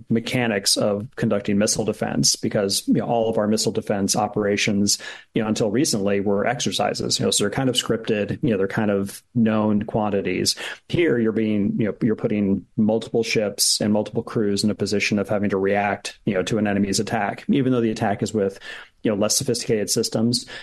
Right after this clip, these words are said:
you know, the mechanics and the processes are the same as what you'd use against the Chinese or against the Russians. So that's really good practice and gets people used to the, the stress of, you know, an, a real operation and also the, um, you know, just the mechanics and, and, you know, human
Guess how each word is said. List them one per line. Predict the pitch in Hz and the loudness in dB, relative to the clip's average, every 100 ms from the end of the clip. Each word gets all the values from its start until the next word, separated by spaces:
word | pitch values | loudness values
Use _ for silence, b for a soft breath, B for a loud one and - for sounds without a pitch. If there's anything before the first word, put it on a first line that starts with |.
| B - | B -2
you | |
know, | 127 | 0
the | 110 | 0
mechanics | 110 135 120 120 | 0 0 0 0
and | - | 0
the | 101 | 0
processes | 107 127 123 101 95 95 | 0 -2 0 0 0 0
are | |
the | - | 2
same | - 113 107 | 2 2 2
as | 104 | 0
what | 101 110 | -2 0
you'd | 101 | 2
use | 101 95 | 2 2
against | 104 98 - | 0 0 -2
the | |
Chinese | - 104 101 98 95 90 | -2 0 2 2 2 0
or | - | 0
against | 107 98 | 0 -2
the | - | 0
Russians. | 92 101 - 101 143 B B - | 0 0 0 0 0 B B -2
So | - | 0
that's | 117 180 - | 0 0 0
really | 151 | 2
good | 123 113 - | 2 0 -2
practice | 123 113 - - 117 | -4 -4 -2 0 0
and | |
gets | 110 107 | 0 0
people | 123 117 | 0 0
used | 107 107 110 - | 2 2 2 0
to | - 104 98 | 0 0 0
the, | 95 92 95 - | 0 0 -2 -4
the | 98 | -2
stress | - 120 110 120 | 2 2 0 0
of, | 104 98 - | -2 -6 -4
you | 120 | -2
know, | 95 | 0
an, | 101 | 0
a | 104 110 | 0 -2
real | 104 113 110 | 0 2 2
operation | 107 104 101 101 113 104 110 B B - | 2 0 0 0 0 0 -2 B B -4
and | 110 | 0
also | 104 104 113 101 | 0 0 0 0
the, | 104 98 101 | 0 0 0
um, | 101 95 101 - | -2 0 0 0
you | - | -2
know, | 107 | 0
just | 95 92 - | 0 0 0
the | |
mechanics | 95 117 98 98 101 | 0 0 0 0 0
and, | 101 | 2
and, | 104 104 - - - | 2 0 -4 -8 -2
you | 101 | -2
know, | |
human | - 135 117 107 104 | 0 0 2 2 0